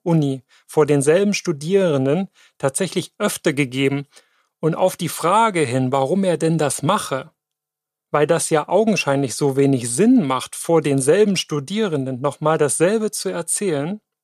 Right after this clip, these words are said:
dann sagte er darauf, dass das doch auf der Hand liegt, einfach deswegen, weil in der Zwischenzeit neue Erkenntnisse und neue Wahrheiten sich aufgedrängt haben,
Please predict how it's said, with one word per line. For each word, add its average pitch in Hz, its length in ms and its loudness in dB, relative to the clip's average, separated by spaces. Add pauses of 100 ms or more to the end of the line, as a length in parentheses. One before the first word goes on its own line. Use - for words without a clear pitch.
(640)
dann 226 300 2
sagte 180 400 -2
er 185 200 -2
darauf, 156 580 -2 (100)
dass 160 200 -2
das - 140 -4
doch - 140 -4
auf 156 160 -4
der 120 180 -8
Hand 247 300 0
liegt, 139 340 -10
einfach 156 320 -6
deswegen, 151 720 -4
weil 180 120 0
in 175 100 -2
der 147 140 0
Zwischenzeit 180 840 -2 (300)
neue 147 500 4
Erkenntnisse 165 960 0 (120)
und 143 200 -4
neue 156 360 2
Wahrheiten 143 800 0
sich - 260 -10
aufgedrängt 160 840 -2
haben, 147 440 0